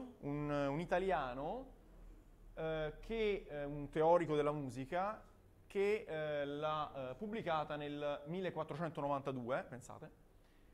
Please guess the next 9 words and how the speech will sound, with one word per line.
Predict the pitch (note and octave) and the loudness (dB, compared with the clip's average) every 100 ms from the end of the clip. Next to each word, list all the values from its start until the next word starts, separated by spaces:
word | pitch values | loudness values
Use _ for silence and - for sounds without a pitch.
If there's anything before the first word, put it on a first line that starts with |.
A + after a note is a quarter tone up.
| - - | -20 -18
eh, | - C#3+ C#3+ C#3 C3+ B2+ B2+ B2 | -6 -2 -2 -2 -2 -4 -4 -6
l'ha | A#2+ B2+ | -6 -6
creata, | D3+ C#3+ B2 C3+ | -2 2 2 0
insomma, | A#2+ A#2 A#2+ A#2 | -6 -8 -8 -8
l'ha, | |
l'ha | A#2+ | -8
incisa | B2+ - C#3 B2 | -10 -10 -8 -8
nel | A#2+ A#2 A2+ | -10 -12 -12
millequattrocentonovantadue, | B2 B2 B2+ C3 B2 C#3+ E3 A#3+ A3 G#3+ A#3 - - | -12 -12 -12 -12 -8 -6 -4 -2 0 -2 -4 -12 -20